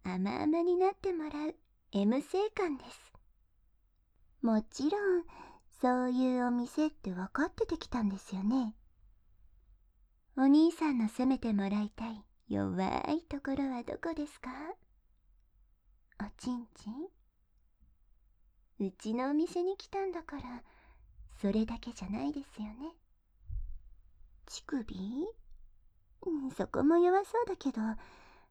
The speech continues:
まだあるよね。ほらほら、正直に言わないと責めてもらえなくなっちゃうよ。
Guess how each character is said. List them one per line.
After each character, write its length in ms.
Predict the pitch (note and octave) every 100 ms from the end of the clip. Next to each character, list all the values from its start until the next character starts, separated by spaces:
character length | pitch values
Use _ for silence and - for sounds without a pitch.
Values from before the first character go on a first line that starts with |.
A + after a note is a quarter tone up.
| -
ま 200 | A3 A#3+
だ 300 | A#3+ G3 G#3
あ 40 | B3
る 80 | A#3+
よ 180 | G#3
ね。 240 | G#3 C4+ C#4+ _ _ _ _ - - - _ _ -
ほ 80 | G#4+ E4 B3
ら 120 | - E4 A3+ A#3
ほ 60 |
ら、 180 | E4 D#4 - - - - - -
正 340 | - A3 B3+
直 280 | C4 C4 B3
に 100 | F#3+ D#3+
言 40 |
わ 120 | F#3
な 140 | A3 A#3+
い 80 |
と 220 | - F#3 F3
責 180 | - D#4
め 140 | E4+
て 80 | B3+
も 160 | A3
ら 80 | G#3+
え 60 | D#4+
な 120 | F#4+
く 120 | F#4+
な 140 | G4 G#4+
っ 40 |
ち 100 | -
ゃ 40 | D4+
う 100 |
よ。 140 | A#3+